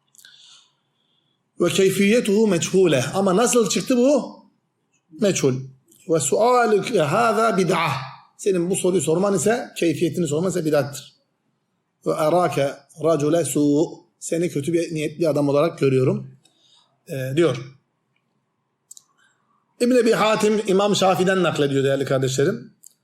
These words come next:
Diyor ki, "El kavlu fis sünne elleti ene aleyha ve ra'aytu ashabana aleyha ehlel hadis ellezine ra'aytuhum ve ahadtu anhum misle Süfyan ve Malik ve gayrihima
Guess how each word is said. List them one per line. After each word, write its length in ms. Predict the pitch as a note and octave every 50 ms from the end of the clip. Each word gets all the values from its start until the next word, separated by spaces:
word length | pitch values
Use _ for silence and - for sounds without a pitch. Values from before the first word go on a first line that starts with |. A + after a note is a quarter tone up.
| _ _ _ _ _ _ _ -
Diyor 180 | F#3+ G#3 F#3
ki, 300 | C3+ E3+ F3+ F#3+ G3 - -
"El 160 | E3+ F3 F#3
kavlu 360 | F3+ - G#3+ A3 G#3 F#3 D#3
fis 220 | C3+ - - C#3 -
sünne 440 | - - A3+ G#3 F3 D3+ C#3 C#3 B2+ D3
elleti 360 | E3+ E3+ E3 D#3 - C3 D#3
ene 180 | - E3 D3+ D3
aleyha 600 | C#3 D3 D#3 F3+ F3 E3 F#3+ G#3 A3+ A#3 - - - - _ _
ve 440 | - F#3+ F3+ E3+ E3+ F3+ E3+ F3 E3
ra'aytu 480 | D3 E3 E3 F#3 G3 F3 C3 - - C#3+
ashabana 640 | C#3 - - - F3+ F#3 F#3+ F3+ E3+ D#3 C#3+ C#3 C3+
aleyha 500 | C3 C#3 D#3+ F3 F3 D#3+ F#3 G#3+ A#3+ - - - - - _ _ _ _ -
ehlel 340 | G3+ E3+ D#3 D3+ D3 C#3+ C#3
hadis 540 | C3 D3 D#3 C#3+ E3 G#3+ A3+ - - - - _
ellezine 440 | - E3 D#3+ D#3 D3 D#3 E3 D#3+ D3+
ra'aytuhum 720 | C#3+ C3+ D3 C#3+ C3+ C3 B2+ B2+ - E3 G3 B3 C#4 C4+ - - - - _ _ _
ve 60 | - D3+
ahadtu 560 | E3 D#3 - - G3 G3 - - - E3+ D3
anhum 440 | D3+ F3 F3 C#3+ C#3 B2+ B2 C3+ - - _ _ _ _ _ -
misle 340 | F#3 G3 - - D#3 D3+ C3+
Süfyan 440 | C3 B2 - - E3 D#3+ D3 C3+
ve 40 | C3+
Malik 360 | C#3 D#3 E3+ E3 D3 C#3 C#3
ve 140 | C#3+ C#3 C#3
gayrihima 720 | C3 D3 D#3 D#3+ E3 F3 E3+ F#3+ F#3+ G3+ A3 A#3+ A#3+ -